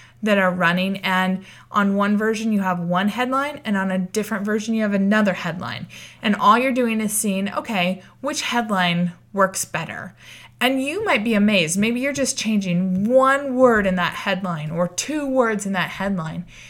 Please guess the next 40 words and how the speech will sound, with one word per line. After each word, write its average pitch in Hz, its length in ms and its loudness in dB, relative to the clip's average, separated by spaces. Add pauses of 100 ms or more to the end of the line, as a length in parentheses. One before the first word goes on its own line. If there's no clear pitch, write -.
(240)
One 233 340 4
of 339 120 -4
them 202 240 4
might 196 220 2
perform 208 420 -2
significantly 190 800 0
better, 190 320 0
and 196 240 0
you 226 100 0
never 233 360 2
would 233 220 0
know 220 240 2
that 143 340 -6
if 180 160 -6
you 208 80 0
hadn't 190 320 -4
tested - 380 -6
it. - 240 -14 (720)
Or 294 180 10
maybe 285 360 4
you 285 260 -2
just 233 300 0
change 202 560 -2
the 247 80 10
button 240 460 4
color. 135 360 -4
Like, 160 340 -4
nothing 262 500 2
else 339 260 2
on 320 80 -2
the 311 80 -2
page 254 400 -2
changes. 214 480 -2
You 247 80 -2
just 196 200 -4
have 170 240 -6
two 233 280 -4
versions 240 460 2
of 220 140 -2
your, 202 260 -2